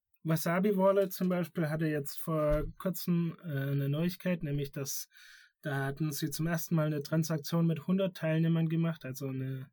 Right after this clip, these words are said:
eine Coinjoin. Äh, die, es gibt also gewisse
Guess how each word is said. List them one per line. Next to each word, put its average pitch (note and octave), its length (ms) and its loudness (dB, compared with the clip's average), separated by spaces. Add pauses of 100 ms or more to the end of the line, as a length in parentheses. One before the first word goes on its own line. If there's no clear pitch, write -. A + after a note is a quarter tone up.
(140)
eine D3 180 -8
Coinjoin. E3 560 0 (880)
Äh, C#3 360 0
die, F3 320 2
es - 200 -2
gibt G#3 220 2
also D#3 420 2 (400)
gewisse D#3 640 0